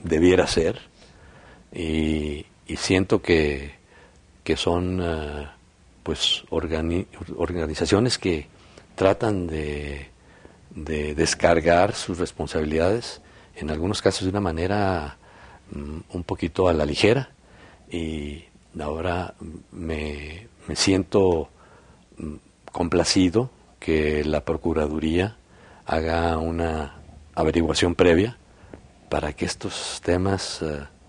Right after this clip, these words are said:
queden en su correcta perspectiva. Habiendo actuado con legalidad, con transparencia,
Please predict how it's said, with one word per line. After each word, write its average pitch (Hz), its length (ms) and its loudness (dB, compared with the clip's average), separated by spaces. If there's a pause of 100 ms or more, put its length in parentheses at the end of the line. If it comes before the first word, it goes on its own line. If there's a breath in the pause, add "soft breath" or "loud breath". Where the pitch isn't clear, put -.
(460 soft breath)
queden 90 300 4
en 80 80 -2
su 76 300 -8 (720)
correcta 85 480 4
perspectiva. - 680 -6 (180)
Habiendo 123 340 8
actuado 90 480 2 (760)
con 87 220 0
legalidad, 78 580 0 (840)
con 87 220 -2
transparencia, 80 800 -2